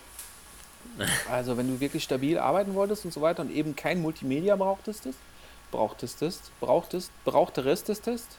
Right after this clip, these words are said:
Speaker 2: gebraucht hattest,
Speaker 1: <laughs> Ja.
Speaker 2: äh, und, ähm, dann X P beziehungsweise achtundneunzig S E, weil M E war ja scheiße, aber achtundneunzig S E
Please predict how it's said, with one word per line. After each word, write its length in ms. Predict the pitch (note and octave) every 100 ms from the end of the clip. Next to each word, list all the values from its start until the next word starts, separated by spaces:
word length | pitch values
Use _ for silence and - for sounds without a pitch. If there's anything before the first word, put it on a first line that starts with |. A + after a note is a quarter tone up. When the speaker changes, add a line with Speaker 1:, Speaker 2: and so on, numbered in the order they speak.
| -
Speaker 2:
gebraucht 400 | C#3+ B2 C#3+ E3+
hattest, 280 | C#3 G3+ G#3+
Speaker 1:
<laughs> 520 | D3+ F#3+ A2 - - -
Ja. 80 |
Speaker 2:
äh, 140 | D3+ G3+ - A2+ - - - -
und, 440 | - F3+ A3 G#3+ - -
ähm, 440 | D3+ D#3+ E3 D#3+
dann 440 | C#3+ C3 F3 A#3 A#3+ - - - - - - -
X 340 | D3 C#3+ - - - -
P 340 | - D3+ A3 C4 -
beziehungsweise 920 | D#3 - - F3 F3 D3+ D3+ D3 -
achtundneunzig 840 | C#3+ - D3 C3+ C#3 F3+ F#3+ -
S 220 | C3+ - -
E, 200 | D#3 A3
weil 160 | D#3+ C3
M 180 | - C3+
E 180 | D3 D3+
war 120 | B2+
ja 140 | G#2+
scheiße, 500 | A#2 C#3+ - E3+ -
aber 240 | A3 D#3+ C#3
achtundneunzig 580 | C#3 - C3+ D3+ D#3 D3
S 180 | -
E 160 | - C3+